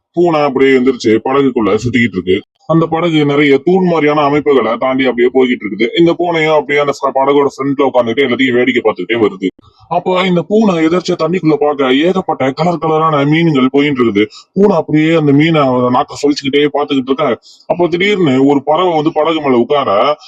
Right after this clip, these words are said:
அதை பார்த்து பூனை பதறி தண்ணிக்குள்ள விழுந்துருது. பூனை எப்படியோ தட்டு தடுமாறி படகு மேல ஏறி எட்டி பார்க்க, உள்ளுக்குள்ள இதுங்க முன்னாடி பார்த்த அதே பறவை நின்னுகிட்டு இருக்கு. அந்த பறவையை பார்த்த பீவரு அப்படியே எந்திரிச்சு பார்த்துட்டு மறுபடியும் படுத்து தூங்கிட,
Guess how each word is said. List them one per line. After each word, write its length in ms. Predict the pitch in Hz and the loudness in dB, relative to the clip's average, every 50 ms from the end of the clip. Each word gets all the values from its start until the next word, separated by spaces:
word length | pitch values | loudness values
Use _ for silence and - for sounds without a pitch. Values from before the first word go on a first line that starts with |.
| - - | -14 -6
அதை 220 | - - - 180 175 | -4 -2 -2 -2 0
பார்த்து 480 | 180 175 185 190 180 - 170 160 147 - | 2 2 2 2 2 0 -2 -2 -4 -4
பூனை 280 | 165 175 175 165 147 | -2 -2 0 0 0
பதறி 540 | 127 131 - 147 139 139 170 160 135 113 123 127 - | 0 0 0 -2 -2 -2 0 0 0 0 0 0 0
தண்ணிக்குள்ள 400 | 147 151 160 147 135 131 127 131 | 0 0 0 2 2 2 4 4
விழுந்துருது. 420 | 131 131 131 123 113 104 104 101 90 - - - - _ | 4 4 2 2 0 0 0 -2 -2 -2 -12 -20 -20 _
பூனை 340 | - 180 196 202 185 170 165 | -2 -2 0 0 2 2 2
எப்படியோ 240 | 165 151 143 156 160 | 0 0 0 -2 -2
தட்டு 220 | 143 156 151 156 | -2 -2 -2 -4
தடுமாறி 420 | 175 156 170 160 147 139 127 127 139 | -4 -4 -2 -2 0 0 2 2 2
படகு 320 | 139 147 147 160 165 156 | 2 2 0 2 2 0
மேல 180 | 143 139 135 131 | 2 2 2 4
ஏறி 300 | 131 135 143 135 131 120 | 4 4 4 2 2 2
எட்டி 200 | 123 123 160 151 | 0 -2 -2 -4
பார்க்க, 280 | - 135 117 - 107 107 | -2 -2 -2 -2 0 0
உள்ளுக்குள்ள 500 | 117 127 139 160 175 180 - 143 127 110 | 0 2 0 0 0 0 2 2 2 2
இதுங்க 500 | 104 120 131 135 127 143 139 143 143 143 | 2 0 0 0 2 2 2 2 2 2
முன்னாடி 240 | 147 151 160 156 156 | 2 0 0 -2 -2
பார்த்த 340 | 139 175 165 156 143 135 139 | -2 -2 -4 -2 -2 0 0
அதே 220 | 135 135 143 151 156 | 0 0 0 -2 -2
பறவை 400 | - - - - - 123 127 127 | -2 -2 -2 0 -2 0 0 0
நின்னுகிட்டு 260 | 127 131 127 117 - 110 | 0 2 0 0 -2 -6
இருக்கு. 100 | 101 104 - _ - - | -12 -12 -12 _ -18 -8
அந்த 200 | - 175 180 185 | -6 -4 -4 -2
பறவையை 340 | 165 170 175 185 190 190 180 | -2 -2 0 2 2 2 2
பார்த்த 420 | 170 170 160 151 151 143 139 127 131 | 2 2 0 0 0 0 -2 -2 0
பீவரு 640 | 127 147 160 165 160 143 123 107 107 117 131 143 139 _ _ _ | 0 0 0 2 2 2 2 4 2 2 2 0 -2 _ _ _
அப்படியே 340 | - 139 147 147 160 160 160 | -2 -2 0 0 0 -2 0
எந்திரிச்சு 300 | 160 165 147 - - 151 | -2 -4 -4 -2 0 0
பார்த்துட்டு 500 | 143 135 127 131 135 120 113 113 127 139 | 0 0 0 2 2 4 4 4 2 0
மறுபடியும் 320 | 156 175 175 170 170 160 | 0 -2 -2 0 -2 0
படுத்து 260 | 147 151 147 147 151 | 0 0 0 2 0
தூங்கிட, 560 | 143 139 143 143 143 147 156 185 190 175 147 | 0 2 2 2 2 0 0 0 0 0 0